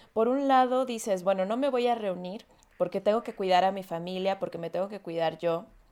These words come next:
Y por el otro lado es también como esta sensación de tener que romper la tradición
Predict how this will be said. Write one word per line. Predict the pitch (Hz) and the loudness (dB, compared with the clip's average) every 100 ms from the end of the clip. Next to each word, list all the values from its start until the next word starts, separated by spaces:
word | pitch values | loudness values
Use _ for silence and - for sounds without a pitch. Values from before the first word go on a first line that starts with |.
| _ - - - | _ -20 -20 -10
Y | 226 | 0
por | 247 | 4
el | 254 | 4
otro | 285 330 | 2 0
lado | 330 269 | 0 0
es | 302 294 | 0 -2
también | 247 233 | -4 -4
como | 233 277 262 226 | -4 -4 -2 0
esta | 196 208 254 247 | -2 -2 -4 -6
sensación | 233 185 185 208 208 | -4 -4 -4 -4 -6
de | 240 | -8
tener | - 196 196 202 | -6 -4 -4 -4
que | 254 | -2
romper | 233 196 170 196 | -2 -2 0 0
la | 202 240 | 2 0
tradición | 240 185 175 - 185 190 | 0 -2 -4 -6 -4 -4